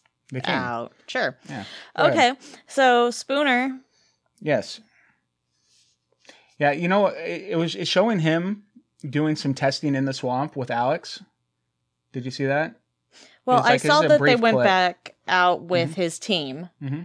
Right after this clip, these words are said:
Speaker 2: right? And did some, pulled up some further samples.
Speaker 1: I thought
Speaker 2: and
Speaker 1: that was what, I, I thought they were showing a flashback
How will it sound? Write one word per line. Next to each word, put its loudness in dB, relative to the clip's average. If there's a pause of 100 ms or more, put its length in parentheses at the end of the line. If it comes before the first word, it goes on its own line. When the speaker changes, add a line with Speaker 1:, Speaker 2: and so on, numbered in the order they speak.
(100)
Speaker 2:
right? 2
And -4 (220)
did 0
some, -6 (200)
pulled -4
up -2
some -8
further -6
samples. -4
Speaker 1:
I -4
thought 2
Speaker 2:
and 0
Speaker 1:
that 2
was -2
what, -6 (160)
I, -4
I -4
thought 0
they 0
were 2
showing -2
a -6
flashback -8